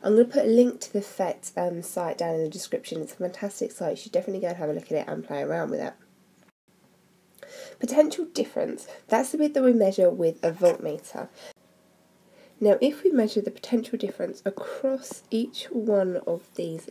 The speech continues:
lamps and found them to be one point five volts each,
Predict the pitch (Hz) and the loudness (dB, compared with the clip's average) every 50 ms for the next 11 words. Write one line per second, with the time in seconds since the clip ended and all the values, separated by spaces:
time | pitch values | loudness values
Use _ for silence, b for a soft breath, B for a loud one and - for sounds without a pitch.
0 | - - 196 170 - 147 196 247 247 - - - B B B B B B B B | -6 -4 -4 -4 -2 -2 -2 -4 -4 -6 -12 -16 B B B B B B B B
1 | B - - 180 175 175 175 175 - - - - 196 170 175 180 175 - 180 175 | B -6 -4 -4 -2 -2 -4 -4 -6 -10 -8 -6 -6 -4 -4 -6 -6 -4 -4 -4
2 | 170 170 - - - - - 180 165 - 180 175 175 175 175 - 175 170 - - | -2 -4 -6 -10 -12 -8 -6 -6 -2 0 0 0 0 0 -2 0 2 2 0 0
3 | - _ - 180 170 165 165 165 - - - - - - _ - - - _ _ | -4 _ -4 -4 -2 -2 -2 -2 -2 -4 -6 -8 -10 -8 _ -8 -8 -8 _ _
4 | - B B B B B B B B B _ - - 165 156 151 - - - - | -14 B B B B B B B B B _ -6 -4 -2 -4 -4 -6 -8 -10 -12
5 | - - 240 214 202 - - - - | -4 0 2 2 2 0 -2 -8 -16